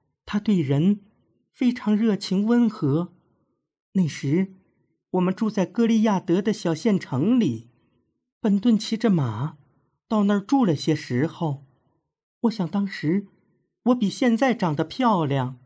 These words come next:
结婚后的第一年，他对我很好，他投保了五千元人寿险，为的是我。但最近这半年，他就差没把我杀了。我常想，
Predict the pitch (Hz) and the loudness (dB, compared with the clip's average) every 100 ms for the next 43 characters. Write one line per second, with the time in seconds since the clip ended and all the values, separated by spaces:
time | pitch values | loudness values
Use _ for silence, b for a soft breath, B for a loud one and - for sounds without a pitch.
0 | _ _ _ _ _ _ _ _ - 196 | _ _ _ _ _ _ _ _ -4 -4
1 | 196 214 202 208 185 170 202 202 208 165 | 0 -2 0 0 0 0 0 4 4 4
2 | 147 180 196 b b b _ - 240 262 | 2 0 -2 b b b _ -12 -2 0
3 | 208 175 - 196 240 247 143 120 160 - | 2 0 0 0 0 0 0 2 0 -4
4 | _ _ _ _ _ _ _ - 220 180 | _ _ _ _ _ _ _ -12 -6 -2
5 | 208 220 160 160 190 165 160 220 208 185 | 0 2 2 2 2 0 0 2 2 2
6 | 196 175 208 247 165 - 123 98 139 - | 2 2 0 0 -2 0 0 0 -2 -6
7 | b b b _ 254 240 190 - 240 156 | b b b _ -2 0 -2 -2 -2 0
8 | 107 107 151 - _ _ _ _ _ _ | -2 -2 -6 -10 _ _ _ _ _ _
9 | _ - 190 - 196 - 226 190 165 175 | _ -12 -10 -2 -2 0 0 2 0 -2
10 | 151 135 123 170 - b b b b _ | 0 2 2 0 -6 b b b b _
11 | 285 277 277 - 233 254 247 247 202 - | 2 2 0 0 2 2 2 2 0 -2
12 | - 254 247 233 185 139 - _ _ _ | 0 2 2 0 -2 -4 -10 _ _ _
13 | _ _ _ 208 - 202 202 214 175 147 | _ _ _ -4 -2 0 0 0 0 0
14 | 185 | -2